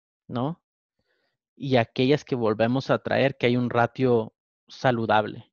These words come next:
¿no? Donde obviamente los que se van son menores que los que están entrando o estás reenganchando, ¿no? Em, y con esto, pues, el equi-, todo el equipo tiene que ayudar porque es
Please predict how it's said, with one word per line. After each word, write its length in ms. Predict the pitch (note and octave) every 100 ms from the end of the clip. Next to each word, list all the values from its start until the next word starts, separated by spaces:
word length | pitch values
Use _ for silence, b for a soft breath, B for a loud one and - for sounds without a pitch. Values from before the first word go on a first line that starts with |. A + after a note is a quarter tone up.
| -
¿no? 280 | A#2 C3+ - -
Donde 260 | B2 B2 A#2+
obviamente 640 | B2 B2 B2 A#2 B2+ B2 b b -
los 240 | A#2 -
que 120 | -
se 160 | - A#2+
van 400 | A2+ B2+ D#3 D#3+ _
son 320 | _ - B2 A#2+
menores 420 | A#2+ A#2 A#2+ C3
que 140 | -
los 160 | A#2+ -
que 40 |
están 220 | A#2 A#2
entrando 480 | A2+ A#2 A#2+ A#2+ C#3+
o 60 | C3+
estás 320 | - A#2 A2+
reenganchando, 840 | A2+ A#2 A2 G#2 - A2 A2+ - _ _ _ -
¿no? 220 | B2 D3+ - _ b b b b b
Em, 720 | - A#2+ A#2+ A#2+ A#2 A2+ - - _ _ _ _ _ _ _ _
y 120 | -
con 200 | B2 C3
esto, 220 | B2+ - D3
pues, 240 | C3 -
el 120 | B2+
equi-, 200 | A#2 A2
todo 140 | - C3
el 80 |
equipo 260 | B2 B2 B2+
tiene 300 | - A#2+ A#2
que 120 | -
ayudar 400 | A#2 A2+ A2 A#2
porque 280 | - A2 -
es 200 | A#2 -